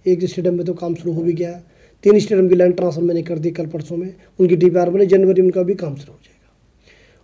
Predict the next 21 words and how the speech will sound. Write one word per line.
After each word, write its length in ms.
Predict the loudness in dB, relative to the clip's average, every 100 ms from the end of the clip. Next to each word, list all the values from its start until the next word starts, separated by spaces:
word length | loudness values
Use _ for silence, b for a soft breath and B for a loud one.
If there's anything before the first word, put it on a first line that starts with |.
| _ 0
और 320 | 6 8 6 4 2 -2 -10 _ _ _ _ _ _ _ 2
कई 160 | 2
पीएमजीएसवाई 560 | 2 0 2 2 2 0
की 80 | -2
सड़कें 340 | -4 -2 0
हैं 220 | 0 0
जो 120 | 2
मैंने, 260 | 4 2 0
जो 420 | -4 -14 _ -2
बहुत 440 | -2 2 2 2 0
सालों 180 | -4 -2
से 120 | -2
डामरीकरण 460 | 0 0 0 -2
नहीं 160 | -2 -2
थे, 160 | -8 -10
आर 140 | -10
पार 240 | -12 -14
कराने 260 | -12 -12 -10
को 80 | -12
कराई 280 | -12 -12 -12
हैं। 220 | -14